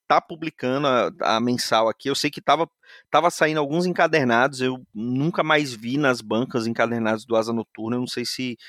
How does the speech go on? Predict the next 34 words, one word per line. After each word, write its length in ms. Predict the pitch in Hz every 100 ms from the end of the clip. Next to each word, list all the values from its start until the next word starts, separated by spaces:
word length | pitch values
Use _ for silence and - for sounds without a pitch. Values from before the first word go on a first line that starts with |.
| - _
se 160 | - -
a 60 |
Panini 320 | 110 120 120 117
resolveu 400 | 120 123 117 113
colocar 380 | 123 117 120
no 100 | 120
mix 320 | 120 113 - -
do 80 | 120
Batman 560 | 107 101 113 - 127 117
ou 200 | 135 147
não. 400 | 113 107 123 170 _ _ _
Faz 220 | - 113 120
um 80 |
tempo 320 | 117 110 110 -
que 80 | 117
eu, 240 | 113 107 -
que 100 | -
eu 80 | 110
não 160 | 113 101
leio. 240 | 95 95 - -
Mas 560 | 120 123 139 156 - -
esse 440 | 135 170 - 170 127
arco 460 | 139 - - 147
aqui 260 | 131 - 135
de 120 | 123
seis 380 | 120 - 151 -
pá-, 360 | - 117 117 131
de 240 | 123 120
seis 260 | - 151 -
partes, 560 | - 107 127 - 127
com 480 | - - 120 117 110
o 40 | -
comecinho 720 | - 127 123 - - 147 180
do 540 | 156 151 151 139 127